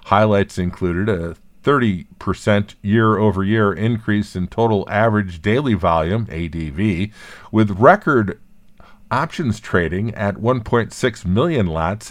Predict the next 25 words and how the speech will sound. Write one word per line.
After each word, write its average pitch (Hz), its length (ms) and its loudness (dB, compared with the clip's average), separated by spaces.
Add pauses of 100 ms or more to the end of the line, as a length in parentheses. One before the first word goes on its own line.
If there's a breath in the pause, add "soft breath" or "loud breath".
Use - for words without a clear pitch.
and 110 160 0
a 110 180 0
twenty 202 340 -4
percent 110 580 -2
year-over-year 113 1000 2 (240 loud breath)
rise 117 420 0
in 117 200 0
open 120 240 -2
interest, 123 640 -2
O 92 220 0
I, 92 360 2 (460 loud breath)
reaching 120 400 0
a 95 320 2
record 110 580 2
O 104 280 2
I 98 440 0
of 92 320 -2
eighty-seven 110 640 -2
point 98 320 -4
three 123 480 -2
million 107 460 0
lots 87 480 -6 (400)
on 98 120 0
January 101 400 0
twenty-fifth. 98 680 0